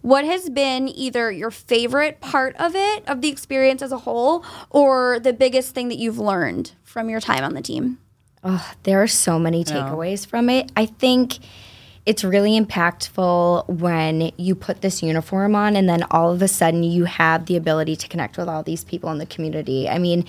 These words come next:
Speaker 2: there are so many events, and we were actually just talking about it on an Instagram Live last night, where you get to do these events out in the community and they're so impactful and you have such a great experience giving back that you ask to go back to those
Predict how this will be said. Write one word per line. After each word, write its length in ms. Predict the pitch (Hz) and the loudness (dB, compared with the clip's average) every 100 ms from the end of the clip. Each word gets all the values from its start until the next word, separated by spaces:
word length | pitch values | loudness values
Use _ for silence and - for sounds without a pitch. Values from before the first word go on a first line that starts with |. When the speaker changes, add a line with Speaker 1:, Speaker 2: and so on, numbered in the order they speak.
| - - - | -6 -20 0
Speaker 2:
there 180 | 226 226 | 2 2
are 60 | |
so 260 | 220 - 208 | 0 -2 -2
many 240 | 202 202 | 0 2
events, 300 | 190 175 180 | 2 2 0
and 40 | 170 | 2
we 60 | |
were 60 | 170 | 2
actually 320 | 147 160 - | 4 2 -4
just 160 | 175 175 | -8 -6
talking 340 | 160 156 - | -2 -2 -2
about 160 | 175 170 | -2 -2
it 160 | 170 - | -2 -2
on 120 | 170 | -2
an 140 | 160 | -2
Instagram 480 | 165 175 170 165 156 | -4 -4 -2 -2 0
Live 300 | 175 214 220 | 2 2 2
last 300 | 196 180 - | 0 0 0
night, 240 | 180 170 | -2 -2
where 320 | - 180 175 165 - - - | 0 2 2 0 -8 -20 -6
you 180 | 202 240 | 0 2
get 160 | 262 262 | 2 0
to 120 | 220 | 0
do 140 | 220 | 2
these 240 | 208 202 196 | 2 2 0
events 320 | 170 170 180 | 2 0 0
out 160 | - 175 | 0 -2
in 80 | 190 | -2
the 80 | 175 | -8
community 720 | - 170 160 185 226 240 247 - | -4 -2 0 0 2 2 0 2
and 560 | 196 190 196 - 175 165 _ _ | 4 6 4 2 -4 -12 _ _
they're 120 | - 202 | 0 0
so 320 | - 196 208 | 2 2 2
impactful 600 | 196 175 - - 196 196 | -2 -4 -6 -4 -2 0
and 180 | 202 175 | 2 2
you 160 | 202 | 2
have 220 | 226 220 | 2 0
such 220 | 202 202 190 | -2 -8 -6
a 40 | |
great 240 | 180 180 | 0 2
experience 720 | 175 - - 180 175 170 170 | 0 -2 -4 0 2 0 -2
giving 340 | - 180 185 170 | 0 2 2 2
back 380 | 160 165 202 - - - - - | 4 4 2 0 -16 -20 -4 0
that 260 | 214 190 - _ | 2 0 -8 _
you 160 | 233 - | 0 2
ask 260 | 202 226 - | 2 -2 -8
to 60 | |
go 120 | 208 | -8
back 300 | 185 180 180 | -2 -2 -2
to 140 | - 208 | -8 -6
those 640 | 175 165 160 165 - - | -4 -2 -2 -4 -8 -14